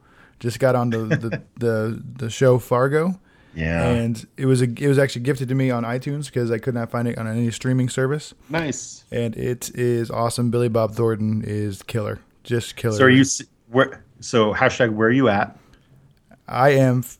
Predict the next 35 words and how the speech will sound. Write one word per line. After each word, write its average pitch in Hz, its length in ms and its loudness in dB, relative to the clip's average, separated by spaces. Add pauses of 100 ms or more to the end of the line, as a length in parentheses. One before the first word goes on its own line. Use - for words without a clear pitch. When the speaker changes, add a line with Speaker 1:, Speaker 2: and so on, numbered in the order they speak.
Speaker 1:
four 147 500 4
episodes 127 560 0
into 120 180 0
the 107 100 -6
first 113 380 -6
season, 104 380 -6
and 101 120 -10
it's 101 200 -14
got 98 200 -6
me. 95 60 -4
Speaker 2:
Okay. 69 100 -6 (380)
Speaker 1:
It's 107 220 -12
Speaker 2:
Okay. - 120 -8 (140)
Speaker 1:
good. 113 100 -20
Yeah, 113 220 -2
Martin 127 320 2
Freeman 123 400 -2
is 117 140 -4
in 123 60 0
it 120 140 -4
too. 123 300 -4 (460)
He - 60 -2
Speaker 2:
Yeah. 127 180 4
Speaker 1:
play-, 160 80 -2
and, 135 80 0
he, 147 180 -2
and 147 80 0
he's 139 100 -2
got 139 200 4
the 139 80 -2
northern, 135 500 2
uh, 120 240 -2 (500)
northern, 127 480 -2
uh, 120 40 -2
uh, 110 440 -6